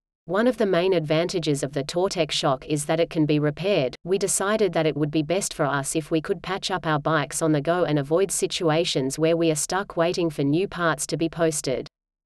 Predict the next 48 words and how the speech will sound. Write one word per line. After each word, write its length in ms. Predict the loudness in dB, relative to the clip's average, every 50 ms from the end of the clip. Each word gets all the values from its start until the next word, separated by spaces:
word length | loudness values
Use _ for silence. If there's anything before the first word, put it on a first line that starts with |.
| _ _ _ _ _ _ _
We 140 | -2 -2 -2
had 200 | 0 -2 -4 -2
to 120 | -2 -2 0
wait 260 | 2 2 2 0 0
for 100 | -2 -2
the 140 | -2 -2 -2
parts 400 | -2 0 0 0 0 0 -2 -2
and 100 | 0 2
installation, 840 | 2 0 0 0 -2 -2 0 0 0 0 -2 -2 -2 -2 -2 -2
which 220 | -2 -4 -4 -4
gave 240 | -2 -2 0 0 0
us 160 | -2 -2 -4
time 300 | -4 -2 0 0 0 0
to 100 | 0 -2
visit 300 | 0 0 0 0 0 0
the 160 | 0 2 4 4
old 240 | 4 4 2 2
missions 420 | 0 0 0 0 0 0 0 0 0
in 140 | 0 0 0
San 320 | 0 0 0 0 2 2
Antonio, 720 | 2 0 0 0 0 0 2 2 2 2 2 0 0 -2 -2 -2
ride 260 | -2 0 0 0 0
the 80 | 0 0
much 300 | 0 0 -2 -2 -4 -4
talked 280 | 0 0 0 0 0
about 300 | -2 -2 0 0 -2 -2
hill 220 | 0 2 2 2 2
country 480 | 0 0 0 0 0 -2 -2 -2 -2
and 120 | -2 -4 -4
pick 220 | -2 -4 -4 -4
Hank's 340 | -4 -4 -4 -4 -4 -4 -4
brains 440 | -2 0 2 2 2 0 0 -2 -2
about 240 | 0 0 0 2 2
what 160 | 0 0 0
to 100 | -2 -2
expect, 480 | -2 -2 -4 -4 -2 -2 -2 -2 -4 -4 -2
what 180 | -2 -2 0
tools 340 | 0 0 2 2 2 2 2
and 160 | 2 2 2
spares 440 | 0 -2 -2 0 0 0 0 0 -2
to 120 | -4 -6
bring 320 | -6 -2 0 0 2 2 0
and 120 | -2 -2
how 180 | -4 -4 -4 -4
to 100 | -2 -2
reduce 440 | 0 0 0 0 -2 -2 -2 0 0
our 100 | 0 2
load. 460 | 2 2 2 2 0 0 -2 -6